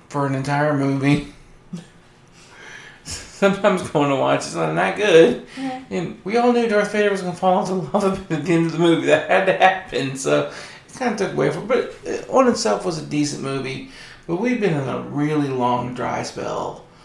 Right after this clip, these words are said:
Speaker 1: of any good Star Wars stuff.
Speaker 2: Mm.
Speaker 1: T V shows were holding people over, but that's not the same.
Speaker 2: I love Indigo shows.
Speaker 1: And they did it with number seven.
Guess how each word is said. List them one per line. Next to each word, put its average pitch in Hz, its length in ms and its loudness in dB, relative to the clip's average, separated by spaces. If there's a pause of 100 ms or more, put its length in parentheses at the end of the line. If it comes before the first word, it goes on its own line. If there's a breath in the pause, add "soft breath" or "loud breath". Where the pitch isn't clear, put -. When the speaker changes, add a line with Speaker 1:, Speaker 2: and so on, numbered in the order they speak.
(240 loud breath)
Speaker 1:
of - 200 -14
any 139 300 -4
good 131 300 -2
Star 117 440 -4
Wars 113 320 -6
stuff. - 480 -16 (220 loud breath)
Speaker 2:
Mm. 175 180 -8
Speaker 1:
T 214 180 -2
V 226 120 -4
shows 196 300 2
were 180 80 -2
holding 175 260 -2
people 165 240 -4
over, 151 280 0
but 151 80 -6
that's 170 200 -4
not 147 160 -4
the - 60 -12
same. 123 680 -4 (460 loud breath)
Speaker 2:
I 165 140 -6
love 160 240 -6
Indigo 151 360 -14
shows. 147 460 -18 (160)
Speaker 1:
And 147 160 -4
they 180 240 0
did 160 460 0
it - 100 -14
with - 240 -6
number 143 360 -6
seven. 135 640 -4